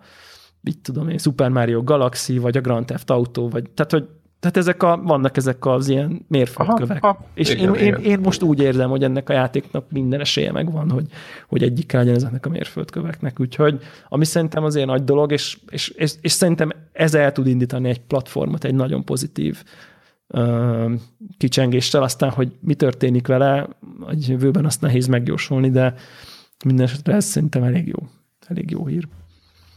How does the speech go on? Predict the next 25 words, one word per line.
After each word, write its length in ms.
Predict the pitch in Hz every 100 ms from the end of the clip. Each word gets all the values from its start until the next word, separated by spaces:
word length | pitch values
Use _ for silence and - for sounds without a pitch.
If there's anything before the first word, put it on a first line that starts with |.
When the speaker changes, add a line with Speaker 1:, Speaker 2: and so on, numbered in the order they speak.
| _ _
Speaker 2:
Kritikák 600 | - 156 135 120 110 117
is 120 | 110
nagyon 280 | 107 113 117
komoly. 340 | - - - -
Speaker 1:
Kritikák 360 | - 170 151 135
is 100 | 131
nagyon 180 | 147 131
komolyak. 240 | 165 165
Mondok 260 | 185 170 151
egy 120 | 135
jó 140 | 139
példát. 600 | 123 135 131 156 165 160 - - _ _ 160
Amiibo 360 | 170 151 135
támogatás 640 | 127 135 135 127 123 127 -
van 140 | 123
benne 220 | 131 139 -
imádnivaló 760 | 160 151 143 123 120 117 117 113
módon. 560 | 113 113 117 143 156 143
Huszonnégy 480 | 180 - 143 135 135
óránként 420 | 127 117 120 127
tudod 220 | 123 123 123
rárakni 440 | 127 123 120 127
minden 320 | 135 156 135 131
nap 200 | 131 131
egyszer 560 | 139 - - 123 123